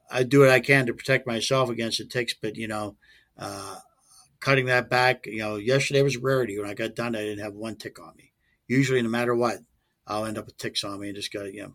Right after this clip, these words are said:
obviously get 'em off before they, but whatever. But, uh, I think, we, and barberry, you know,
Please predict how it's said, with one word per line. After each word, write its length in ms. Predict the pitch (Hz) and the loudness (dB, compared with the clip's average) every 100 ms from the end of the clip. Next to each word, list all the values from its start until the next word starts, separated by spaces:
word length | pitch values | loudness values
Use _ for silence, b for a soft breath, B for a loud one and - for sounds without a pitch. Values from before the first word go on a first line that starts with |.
| - | -10
obviously 360 | 98 98 - 95 | -10 -8 -8 -10
get 120 | 95 | -14
'em 120 | 98 | -14
off 200 | 98 95 | -14 -14
before 200 | - 98 | -14 -12
they, 220 | 92 98 b b b b | -12 -14 b b b b
but 100 | 120 | -4
whatever. 400 | 117 120 127 120 | 0 2 2 2
But, 240 | 117 104 113 | -4 -8 -8
uh, 80 | 104 | -6
I 100 | 110 | -4
think, 260 | 139 127 | -2 -4
we, 120 | 113 - | -6 -10
and 220 | 113 104 | -12 -12
barberry, 560 | 104 113 117 117 113 113 | -6 -4 -4 -2 -2 -4
you 100 | 110 | -4
know, 240 | 107 104 | -6 -8